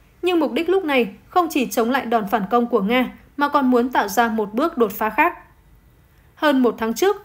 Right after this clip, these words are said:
khi nói về cuộc tấn công Kursk của Kiev, giới quan sát đã đưa ra nhận xét khách quan rằng Nếu quân đội Ukraine tiến khi thuận lợi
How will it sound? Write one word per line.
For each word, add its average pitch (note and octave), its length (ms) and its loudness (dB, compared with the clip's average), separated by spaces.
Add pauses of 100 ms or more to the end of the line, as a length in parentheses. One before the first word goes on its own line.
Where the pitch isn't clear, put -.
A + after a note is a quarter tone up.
(120)
khi F4+ 160 0
nói C4 160 2
về B3+ 180 0
cuộc B3+ 240 -2
tấn A3 140 -4
công A#3+ 280 -2
Kursk F4 300 -2
của A3+ 100 0
Kiev, A#3+ 340 2 (340)
giới D4+ 180 0
quan D#4+ 160 -2
sát F4+ 240 -2
đã B3+ 100 0
đưa C4 160 0
ra B3+ 160 0
nhận A#3 220 0
xét D#4 220 -4
khách E4 160 -6
quan B3+ 140 0
rằng A#3+ 200 2 (420)
Nếu D4+ 160 0
quân E4+ 160 0
đội C4+ 100 4
Ukraine B3+ 520 0 (140)
tiến A#3+ 260 0
khi C#4 120 0
thuận A#3 180 -4
lợi A#3 240 4